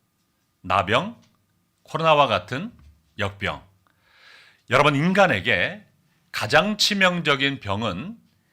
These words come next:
낙심병이라고 합니다. 세계 제이 차 세계대전 때 악명이 높았던 아이슈비츠 수용소가 있습니다.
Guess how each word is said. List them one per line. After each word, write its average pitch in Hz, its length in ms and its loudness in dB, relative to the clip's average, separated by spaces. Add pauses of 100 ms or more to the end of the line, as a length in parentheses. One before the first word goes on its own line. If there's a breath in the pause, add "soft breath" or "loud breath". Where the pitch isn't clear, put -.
(160)
낙심병이라고 131 1040 2
합니다. 76 480 -10 (1120 soft breath)
세계 180 340 4
제이 170 280 4
차 160 160 4
세계대전 117 560 2
때 127 400 0 (360)
악명이 139 460 2
높았던 98 680 -4 (600)
아이슈비츠 165 920 2
수용소가 139 540 -2
있습니다. 87 580 -8